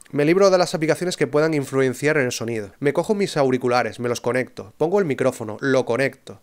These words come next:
Pongo el keep time, le doy a la grabación de pantalla, como hemos enseñado antes, y elijo el micrófono, que hay que, hay que tener mucho cuidado. Yo os aconsejo siempre hacer una prueba de cinco segundos con el keep time. Cortéis la grabación y lo escuchéis para ver si realmente es el micrófono, porque como estéis una hora jugando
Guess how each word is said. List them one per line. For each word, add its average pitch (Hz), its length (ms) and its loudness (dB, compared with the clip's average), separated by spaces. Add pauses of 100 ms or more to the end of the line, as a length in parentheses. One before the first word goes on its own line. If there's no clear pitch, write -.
(140)
Pongo 214 220 4
el 208 80 0
keep 147 200 -2
time, 190 420 2
le 131 180 2
doy 156 140 4
a 175 60 6
la 165 100 4
grabación 139 580 0
de 127 80 0
pantalla, 139 460 2
como 131 220 0
hemos 135 360 -2
enseñado 123 420 0
antes, 190 320 0
y 156 140 0
elijo 190 280 0
el 190 60 2
micrófono, 180 580 0
que 135 80 0
hay 139 100 0
que, 156 280 0
hay 143 140 -2
que 147 120 -2
tener 151 160 2
mucho 147 240 -4
cuidado. 165 400 2
Yo 139 200 2
os - 120 -4
aconsejo 143 460 0
siempre 147 260 -4
hacer 135 340 -2
una 165 280 2
prueba 151 320 2
de 113 140 -4
cinco 165 260 -2
segundos 160 500 0
con 120 140 -4
el 120 60 -4
keep 151 200 -4
time. 139 360 -2
Cortéis 135 460 2
la 170 100 6
grabación 151 540 4
y 151 100 -2
lo 135 80 4
escuchéis 156 340 -2
para 120 180 0
ver 151 160 4
si 127 360 -4
realmente 143 500 2
es 127 100 -6
el 151 80 -2
micrófono, 156 480 -2
porque 123 260 -4
como 127 360 -2
estéis 175 380 -2
una 196 160 4
hora 175 160 4
jugando 113 580 -2